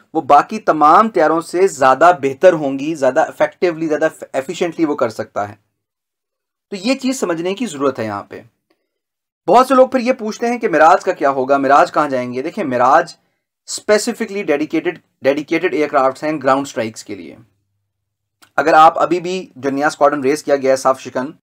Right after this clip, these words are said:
उसको अगर स्टडी करें तो आपको पता चलता है कि सफ शिकन जो है वो basically टैक्टिकल अटैक स्क्वाड्रन है,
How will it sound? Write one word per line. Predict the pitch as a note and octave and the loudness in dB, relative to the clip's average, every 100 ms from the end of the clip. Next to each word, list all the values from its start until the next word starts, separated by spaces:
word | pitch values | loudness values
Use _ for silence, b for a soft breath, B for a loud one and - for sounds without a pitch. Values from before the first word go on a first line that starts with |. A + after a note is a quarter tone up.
| - | -14
उसको | - D#3 | -4 -4
अगर | D3+ C3+ | -2 -4
स्टडी | C#3 D3+ F#3 | -2 -2 0
करें | D#3 D3 | -2 2
तो | C#3+ | 0
आपको | C#3 | 0
पता | C#3+ D3 | -2 -2
चलता | D3 C#3 | -2 -2
है | D3+ | -2
कि | D#3 | -2
सफ | - D#3+ D#3+ | -2 -2 -2
शिकन | D#3+ C#3 C#3 | -2 -2 -2
जो | C3 | -2
है | B2+ F3 _ _ _ - | -2 -4 _ _ _ -12
वो | C3 | -6
basically | C#3 D3 F#3+ E3+ D#3+ F#3+ _ _ - | -6 -6 -4 -4 -4 -6 _ _ -4
टैक्टिकल | F3+ - G3+ G#3 G3 | -4 -4 -6 -2 0
अटैक | D#3 D3+ D3 D3+ | 0 0 0 0
स्क्वाड्रन | - B2 A#2+ | -2 -2 -2
है, | A2+ G#2+ | -8 -12